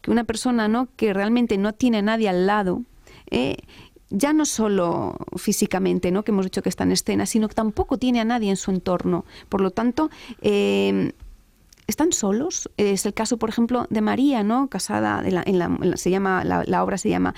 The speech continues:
La mujer del héroe, ¿no? Pero el héroe realmente es un tirano. Esta mujer también está sola. O el protagonista de Doctor Divago, ¿no? Que divaga. Es un personaje que está también solo. ¿Por qué? Porque nadie le soporta, porque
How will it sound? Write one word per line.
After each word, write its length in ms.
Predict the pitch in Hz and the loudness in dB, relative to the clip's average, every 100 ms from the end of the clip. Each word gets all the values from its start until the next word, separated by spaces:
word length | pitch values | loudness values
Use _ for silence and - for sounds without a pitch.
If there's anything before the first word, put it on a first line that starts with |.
| - | -6
La 100 | - | -4
mujer 300 | 180 185 202 | -2 -2 -2
del 180 | 196 185 | 0 0
héroe, 300 | 196 190 175 | 2 2 2
¿no? 200 | 180 247 | 2 0
Pero 180 | 277 185 | -2 0
el 80 | 175 | 0
héroe 220 | 208 233 | 0 0
realmente 360 | 202 196 220 233 | 0 -2 -2 -2
es 100 | 196 | -4
un 120 | 185 | -4
tirano. 500 | 185 190 190 175 - - - | 0 2 2 0 -4 -12 -10
Esta 240 | - 190 190 | -2 -2 0
mujer 180 | 180 208 | -2 0
también 240 | 254 190 | 0 0
está 220 | 180 180 | -2 -4
sola. 420 | - 196 202 190 - - | -6 -4 -2 -4 -8 -8
O 40 | 196 | -6
el 60 | |
protagonista 560 | 202 202 190 196 214 240 | -2 -2 0 0 0 0
de 120 | 220 | -2
Doctor 360 | 202 - 214 190 | -2 -4 -6 -4
Divago, 500 | 202 240 233 190 180 | 0 2 2 0 0
¿no? 200 | 214 277 - - | 0 -4 -10 -12
Que 320 | - 247 247 - | -2 0 0 -4
divaga. 540 | 175 190 226 233 170 - | -4 0 2 0 -2 -4
Es 140 | - 202 | -4 0
un 140 | 208 | 0
personaje 580 | 208 208 208 226 - 349 - | -2 -2 -2 -2 0 -2 0
que 80 | |
está 240 | 226 - 196 | -2 -2 -8
también 380 | - 190 208 262 | -4 0 2 0
solo. 420 | - 190 180 247 | 0 2 2 0
¿Por 220 | 214 190 | -4 -2
qué? 160 | 254 233 | -4 -2
Porque 260 | 214 220 | -4 0
nadie 240 | 220 277 285 | 0 2 2
le 80 | |
soporta, 560 | 240 214 254 311 - 233 | 2 0 0 0 -2 -2
porque 380 | - 226 254 | -2 -2 -2